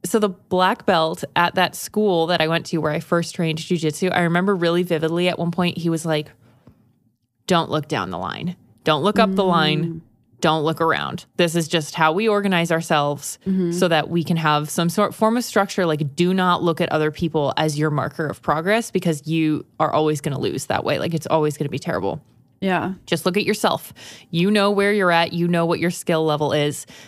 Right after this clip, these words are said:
Speaker 1: and just focus on your, yourself instead of focusing on how other people are doing. And so that was many, many years ago. So I've had the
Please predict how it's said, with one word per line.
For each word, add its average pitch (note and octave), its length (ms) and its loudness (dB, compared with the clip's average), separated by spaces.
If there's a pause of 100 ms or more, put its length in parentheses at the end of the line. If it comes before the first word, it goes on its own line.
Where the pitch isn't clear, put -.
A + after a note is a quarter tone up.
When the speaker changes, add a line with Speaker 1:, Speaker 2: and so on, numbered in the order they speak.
(120)
Speaker 1:
and E3 140 0
just E3+ 220 -2
focus F3+ 460 0
on D#3+ 100 0
your, D3 220 -4 (180)
yourself D#3+ 540 0
instead F3+ 240 0
of E3 80 -2
focusing D#3+ 420 -2
on D3 80 0
how D#3 220 2
other D3 240 0
people - 340 -4
are F3 120 0
doing. E3 340 0 (440)
And D#3+ 320 2 (340)
so - 160 -2
that F#3 100 4
was F#3+ 120 0
many, F#3 300 2
many D#3 180 0
years D3 200 -2
ago. F3+ 160 2
So F3 120 -2
I've D#3 120 -2
had D3+ 360 0 (100)
the D3+ 360 -2